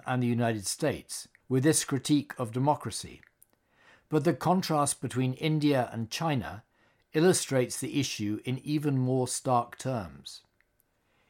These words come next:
India is the world's largest democracy. Indeed,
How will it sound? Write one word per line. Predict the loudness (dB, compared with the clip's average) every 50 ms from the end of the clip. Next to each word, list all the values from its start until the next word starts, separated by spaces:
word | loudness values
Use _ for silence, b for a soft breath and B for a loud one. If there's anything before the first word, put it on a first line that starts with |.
| _ _
India | 2 4 4 6 6 6 4 2 0 -4 -8 -6
is | -6 -2 0
the | 0 0
world's | 2 4 4 4 4 4 2 0 -2
largest | 0 2 4 4 4 4 2 -2 -4 -2 -2
democracy. | 0 0 0 0 -2 -6 -8 -8 -10 -14 -16 -18 -20 _ _ _ _ _ b b b b b b b b b b -2
Indeed, | 0 0 2 6 8 8 8 8 6 2 -2 -10